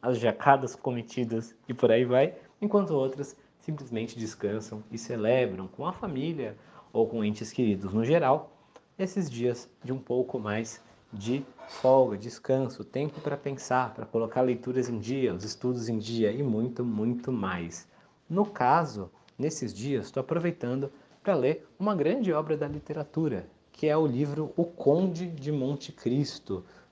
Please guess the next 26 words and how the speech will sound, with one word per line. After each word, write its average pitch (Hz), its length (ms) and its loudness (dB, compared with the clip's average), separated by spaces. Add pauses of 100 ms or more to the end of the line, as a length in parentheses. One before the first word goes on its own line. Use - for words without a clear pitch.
do 117 100 2
escritor 127 600 0 (260)
Alexandre 123 720 -2
Dumas. 107 580 -2 (400)
E 175 80 -2
uma 226 160 2
coisa 165 300 2
interessante, 143 680 0
eu 110 80 -2
não 110 160 -6
sei 151 500 0
se - 160 -8
você 101 300 -8
conhece 101 560 -4
a 107 80 -4
história 101 340 0
desse 95 260 -4
livro, 113 380 2 (380)
mas 175 180 2
é 175 80 6
basicamente 143 840 -2 (360)
o 107 360 2
personagem 113 520 2
principal, - 760 0 (160)
Edmond 107 420 2
Dantes, 131 640 2